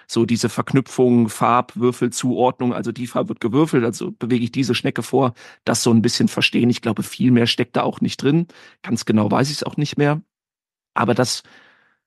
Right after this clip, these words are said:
habe ich wirklich häufig gespielt. Ich weiß, ich glaube, ich habe dann später auch sogar auch mit dem Spiel gespielt, also mit den Schnecken gespielt, denen wahrscheinlich irgendwelche Namen gegeben, keine Ahnung.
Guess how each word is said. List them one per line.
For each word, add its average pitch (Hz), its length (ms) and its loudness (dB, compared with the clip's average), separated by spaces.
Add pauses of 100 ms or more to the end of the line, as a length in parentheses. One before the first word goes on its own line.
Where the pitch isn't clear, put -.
(140)
habe 139 160 0
ich - 120 0
wirklich 131 300 -2
häufig 123 300 0
gespielt. - 480 -2
Ich - 120 -12
weiß, 127 300 -2
ich - 80 -12
glaube, 139 260 0
ich - 120 0
habe - 80 -6
dann 123 120 -2
später - 360 0
auch - 40 -4
sogar 120 320 0
auch - 140 -4
mit - 220 2
dem 131 100 0
Spiel 214 400 -2
gespielt, 123 460 0
also 110 120 -4
mit 135 140 -2
den - 100 -6
Schnecken - 360 -2
gespielt, 160 480 -2
denen 139 120 0
wahrscheinlich - 380 -4
irgendwelche - 320 -4
Namen 123 360 2
gegeben, 127 420 -2
keine 120 360 -4
Ahnung. 135 360 0